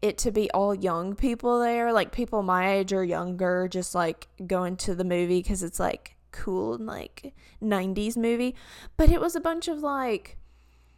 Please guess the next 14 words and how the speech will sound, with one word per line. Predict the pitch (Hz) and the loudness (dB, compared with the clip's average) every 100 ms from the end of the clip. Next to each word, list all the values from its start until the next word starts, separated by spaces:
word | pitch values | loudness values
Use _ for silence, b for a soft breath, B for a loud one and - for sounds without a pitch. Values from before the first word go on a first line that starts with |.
| _ - | _ 2
older | 220 226 233 208 233 226 220 | 4 6 2 2 4 4 2
middle-aged | 214 226 226 214 202 202 202 - | 4 4 4 4 4 2 -2 -6
couples. | 240 202 202 202 190 190 190 190 - | 2 2 2 2 4 4 0 -2 0
Like, | 190 180 - | 0 2 0
there | 202 | 0
was | 214 | 0
a | 220 | 0
girl | 214 202 202 | 2 2 4
with | 214 - | 4 4
her | 214 | 2
daughter | 196 175 170 175 185 190 | 0 2 4 4 4 0
there | 190 185 185 185 185 185 185 185 185 B B B B B | 0 0 0 -2 -2 -2 -2 -2 -4 B B B B B
and, | 214 214 | -4 -2
like, | 214 190 180 175 175 | -2 -2 -2 0 -2